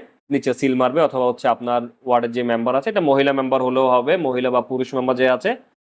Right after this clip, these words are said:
তার হচ্ছে উপরে হচ্ছে স্বাক্ষর করবে, নিচে ওনার সিলটা মারবে। এবং এই পাশে হচ্ছে যে ভাতাভোগী আছে, ভাতাভোগীর, ভাতাভোগীর স্বাক্ষর বা টিপসইটা এখানে দিবে,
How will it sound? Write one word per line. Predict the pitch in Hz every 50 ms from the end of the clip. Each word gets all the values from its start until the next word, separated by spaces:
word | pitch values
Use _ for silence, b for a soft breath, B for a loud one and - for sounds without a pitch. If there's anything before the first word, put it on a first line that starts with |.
| _ _ -
তার | 131 127 131
হচ্ছে | 123 - - 147
উপরে | 135 123 131 127 127
হচ্ছে | 123 123 - 147
স্বাক্ষর | 139 143 135 - - 165 156
করবে, | 156 175 185 190 208
নিচে | 196 165 147 139 143
ওনার | 127 123 123 120
সিলটা | 120 - 135 123 117 127
মারবে। | 120 120 117 110 107 127 175 180 - _ _ _ _ -
এবং | - 147 165 165 -
এই | - 180 175
পাশে | 180 175 175 180
হচ্ছে | 180 180 202 175
যে | 151 151 151 139
ভাতাভোগী | 123 131 139 - 165 165 165 160 156 151
আছে, | 135 123 123 - 180 208 247 269 _ _ _ _ _ _ _ _ _ -
ভাতাভোগীর, | 143 147 - 175 165 170 170 170 175 175 175 175 - _ _ _ _ _ _ _ -
ভাতাভোগীর | 135 131 135 139 135 139 135 143 147
স্বাক্ষর | 139 - - 131 120 - - 135
বা | 127 135
টিপসইটা | 127 - 139 123 - - 135 127 123 135
এখানে | 127 120 127 123 135 131
দিবে, | 135 139 147 202